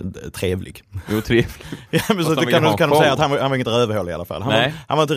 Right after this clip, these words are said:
Speaker 1: rolig, han var tråkig, men, men trevlig.
Speaker 2: Jag hade tänkt börja den här intervjun, eh, med, med, med att prata just om det, om vilken, du, s-, varje gång man träffar dig så är du väldigt ödmjuk. Väldigt
Speaker 1: Jaha.
Speaker 2: ödmjuk. Men s-, jag tän-, ja, men jag tänkte
Speaker 1: Okej.
Speaker 2: börja så. Men sen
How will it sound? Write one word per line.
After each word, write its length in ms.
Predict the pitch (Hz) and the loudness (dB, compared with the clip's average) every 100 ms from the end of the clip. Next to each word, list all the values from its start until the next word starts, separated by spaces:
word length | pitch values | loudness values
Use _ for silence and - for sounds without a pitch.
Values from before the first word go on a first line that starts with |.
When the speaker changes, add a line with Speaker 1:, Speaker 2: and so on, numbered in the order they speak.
| 143 | 0
Speaker 1:
rolig, 240 | 139 104 | 0 -2
han 140 | 104 131 | -4 -4
var 60 | |
tråkig, 400 | 127 131 117 101 | -2 -2 -2 -4
men, 160 | 98 110 | -8 -8
men 360 | 98 98 90 98 | -8 -8 -8 -10
trevlig. 360 | - 98 - - - - _ - - - | -10 -12 -12 -20 -20 -20 _ -20 -20 -2
Speaker 2:
Jag 80 | 101 | 0
hade 100 | 101 | 2
tänkt 260 | 117 110 | 0 0
börja 300 | 135 123 117 | 4 4 4
den 80 | 143 | 0
här 80 | 127 | -2
intervjun, 680 | 107 113 107 95 95 92 90 | -2 0 2 2 0 0 0
eh, 120 | 85 | 0
med, 520 | 85 57 65 95 92 | -2 -4 -2 0 0
med, 240 | 98 95 73 | 0 0 -2
med 320 | 50 64 82 98 | -6 -10 -4 -2
att 60 | |
prata 320 | 131 107 - | 2 0 2
just 160 | 143 107 | 0 2
om 60 | 95 | 2
det, 80 | 90 | 2
om 220 | 87 78 | 0 -4
vilken, 300 | 87 90 82 - - | -4 -6 -6 -12 -8
du, 160 | 98 - - _ - | -8 -8 -18 _ -20
s-, 140 | - _ - - | -20 _ -16 0
varje 160 | 113 | 2
gång 100 | 117 | 2
man 60 | 104 | 0
träffar 200 | 110 113 | -4 -4
dig 60 | 101 | -4
så 180 | 107 98 | -2 0
är 100 | 92 | 0
du 80 | |
väldigt 480 | 95 113 82 85 - _ _ - | 0 -2 -2 -6 -10 _ _ 0
ödmjuk. 500 | 127 107 156 - - - _ - | 0 2 -4 -6 -12 -20 _ -8
Väldigt 240 | - 127 127 | -2 0 2
Speaker 1:
Jaha. 80 | |
Speaker 2:
ödmjuk. 220 | 92 65 - - _ | 2 -2 -8 -20 _
Men 120 | 98 104 | 0 0
s-, 220 | - - | 0 -4
jag 180 | 95 120 | -2 0
tän-, 80 | 127 | 0
ja, 60 | |
men 100 | 143 | 0
jag 80 | 165 | 0
tänkte 220 | 175 - | -2 -4
Speaker 1:
Okej. 120 | 135 120 | -4 2
Speaker 2:
börja 220 | 117 92 | 4 4
så. 120 | - - - | 2 -6 -2
Men 120 | 107 | -2
sen 420 | - 175 120 85 | 0 0 0 -6